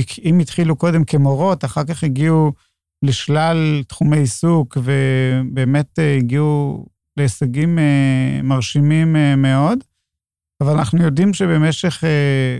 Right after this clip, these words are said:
כל אותן שנים, אה, שני תחומים היו, אה, מחוץ לתחום של אישה חרדית. התורה והפוליטיקה.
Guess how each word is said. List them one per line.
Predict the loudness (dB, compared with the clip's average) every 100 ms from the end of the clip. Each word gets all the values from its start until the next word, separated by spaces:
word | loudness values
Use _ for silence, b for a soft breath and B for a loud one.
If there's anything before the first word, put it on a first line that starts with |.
| -8
כל | -2 0
אותן | 0 0 -2
שנים, | 0 2 2 0 -2 _ _ _ _ _ -4
אה, | -2
שני | 2 0
תחומים | 0 0 2 4 4 2 0 -4 -2
היו, | 0 2 2 0 -2
אה, | -2 0 0 -2 -2 -2 -2 -6 -10 _ _ _ _ _ _ _ _
מחוץ | -2 0 0 -2 -2
לתחום | -6 -2 0 0
של | 0 -2
אישה | -2 -2
חרדית. | 0 -2 0 -2 -4 _ _ _ _ _ _ _
התורה | -6 -2 0 2 0
והפוליטיקה. | 0 0 0 0 -2 -4